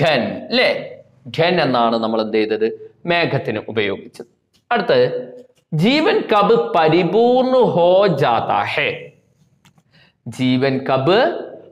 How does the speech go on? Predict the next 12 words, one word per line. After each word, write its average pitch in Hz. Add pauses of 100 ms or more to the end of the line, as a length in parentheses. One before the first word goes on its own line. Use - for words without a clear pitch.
(200)
പരിപൂർണ 156
ഹോ 139
ജാതാ 107 (100)
ഹെ? - (1080)
അപ്പോ 208
ജീവിതം 226
എപ്പോഴാണ് 190
പരിപൂർണമാകുന്നത്? 175
എപ്പോഴാണ് -
പരിപൂർണമാകുന്നത്? 123
ഇതിലുണ്ട് 123
ആൻസർ. 135